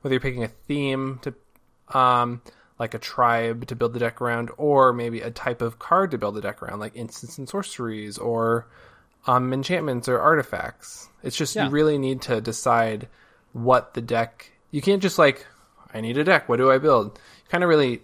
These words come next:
Speaker 1: this is, you do need to make a decision in the beginning, is what deck are you building?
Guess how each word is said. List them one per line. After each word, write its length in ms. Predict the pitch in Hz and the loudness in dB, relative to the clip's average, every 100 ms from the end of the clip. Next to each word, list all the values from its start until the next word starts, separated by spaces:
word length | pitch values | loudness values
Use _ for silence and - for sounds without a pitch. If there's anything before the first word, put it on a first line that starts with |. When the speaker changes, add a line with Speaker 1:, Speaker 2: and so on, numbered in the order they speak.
| - | -2
Speaker 1:
this 160 | 185 208 | 0 0
is, 200 | 160 - | -2 -2
you 120 | 160 | 0
do 100 | 220 | 2
need 120 | 190 | 2
to 40 | |
make 160 | 147 131 | 2 0
a 80 | 117 | -4
decision 420 | - - 131 113 | -6 -4 -2 -2
in 60 | 110 | -4
the 80 | |
beginning, 440 | 107 120 117 98 - | -4 -4 -4 -6 -8
is 200 | 107 - | -10 -8
what 400 | 107 123 113 78 | 0 2 2 -4
deck 220 | - - | -12 -12
are 40 | |
you 120 | - - | -14 -14
building? 440 | - - - | -14 -14 -14